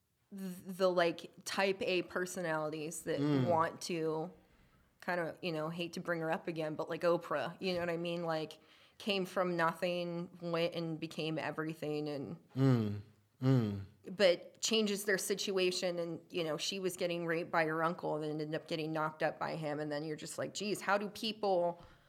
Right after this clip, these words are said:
Speaker 1: like that turn their life around?" And then there's some people that get an addiction or they get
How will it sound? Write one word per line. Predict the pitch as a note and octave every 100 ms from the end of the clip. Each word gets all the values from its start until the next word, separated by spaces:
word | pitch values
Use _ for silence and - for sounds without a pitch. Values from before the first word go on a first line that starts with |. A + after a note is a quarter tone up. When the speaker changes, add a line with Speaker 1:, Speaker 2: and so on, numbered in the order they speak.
| -
Speaker 1:
like | F3+ G3 F#3+
that | F#3+ E3+ E3 -
turn | - G#3+ G3+
their | F#3+ F3+
life | E3+ F3+ F3+
around?" | F3 E3 D#3+ E3
And | D#3+
then | D#3+ D#3+
there's | D#3
some | - G3+ G3+
people | - E3+ - E3 E3
that | E3 D#3 F#3
get | F3+ D#3+ -
an | F3
addiction | D#3+ E3+ D#3 - D#3 D#3
or | D#3
they | D#3 D#3+
get | E3 D#3 D3+